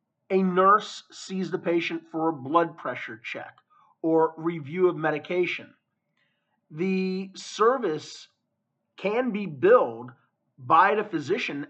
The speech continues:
as C P T code nine nine two one one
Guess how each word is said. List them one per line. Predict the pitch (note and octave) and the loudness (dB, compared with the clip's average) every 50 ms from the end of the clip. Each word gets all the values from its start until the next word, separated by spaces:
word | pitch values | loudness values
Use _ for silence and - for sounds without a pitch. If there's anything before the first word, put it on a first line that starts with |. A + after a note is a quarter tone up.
| - | -6
as | E3+ F3+ F3 E3 | -4 -4 -4 -4
C | - - - - - G#3 G3 | -8 -12 -14 -12 -12 -12 -10
P | G3 - F#3+ F3 | -10 -10 -10 -10
T | - - A3 A#3+ B3 | -10 -12 -12 -12 -8
code | - - F#3 D#3 E3 D3+ | -4 -2 -2 -2 -2 -2
nine | D#3 E3+ F3 F3+ F#3 | -2 -2 0 0 0
nine | F#3 F3+ F3 F3 E3+ E3 | 0 0 0 -2 -2 -6
two | - - G3 E3+ | -8 -10 -10 -8
one | D#3+ D3+ C#3+ - C#3+ D#3+ | -6 -4 -4 -4 -4 -2
one | A3 B3+ A3+ D#3 B2 B2 B2 | -2 0 0 -2 -2 -6 -12